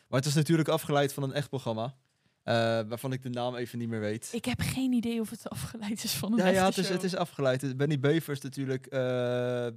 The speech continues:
Speaker 1: hoe heet die? Ja, Henny Huisman is die presentator, weet ik.
Speaker 2: Oh.
Speaker 1: Benny Bever, Status Quack is Status Q. Banana
Speaker 2: Oh.
Speaker 1: Quaka is weet ik veel wat, eh,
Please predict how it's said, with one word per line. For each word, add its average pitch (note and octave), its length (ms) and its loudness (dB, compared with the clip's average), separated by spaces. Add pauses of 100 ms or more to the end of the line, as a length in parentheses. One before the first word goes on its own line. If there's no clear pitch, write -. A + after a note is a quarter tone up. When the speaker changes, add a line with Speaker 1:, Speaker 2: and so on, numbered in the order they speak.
(1120)
Speaker 1:
hoe A#2 120 -4
heet C3+ 180 0
die? F3+ 220 -6 (400)
Ja, C#3 160 6
Henny D#3 240 6
Huisman F3 340 2
is D#3 100 -2
die C#3 80 -8
presentator, D3 680 0
weet F3+ 180 6
ik. D4 160 4
Speaker 2:
Oh. C#4 960 -2
Speaker 1:
Benny D3 280 2
Bever, C#3+ 600 0
Status D3+ 400 -2
Quack F3+ 240 -4
is - 60 -14
Status C3+ 340 -2
Q. - 80 -14 (680)
Banana B3+ 400 4
Speaker 2:
Oh. G#4+ 100 2
Speaker 1:
Quaka E3+ 500 4
is C#3 140 2
weet B2 160 0
ik D#3 100 -6
veel F3 160 -6
wat, F3+ 260 -4
eh, D3+ 500 0